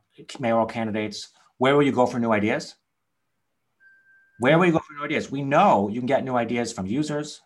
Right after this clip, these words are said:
from people, the people of Boston. We know you can get new ideas from non-experts. We know you can get new ideas from outsiders.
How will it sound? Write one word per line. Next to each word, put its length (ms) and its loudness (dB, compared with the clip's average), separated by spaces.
from 120 -4
people, 200 -2
the 60 -2
people 260 -4
of 80 -4
Boston. 460 0
We 100 -2
know 140 4
you 80 4
can 60 0
get 120 -2
new 140 -2
ideas 320 -2
from 100 -4
non-experts. 720 -2
We 80 -4
know 120 2
you 100 -2
can 80 -6
get 140 -4
new 100 -2
ideas 260 -4
from 100 -8
outsiders. 640 -4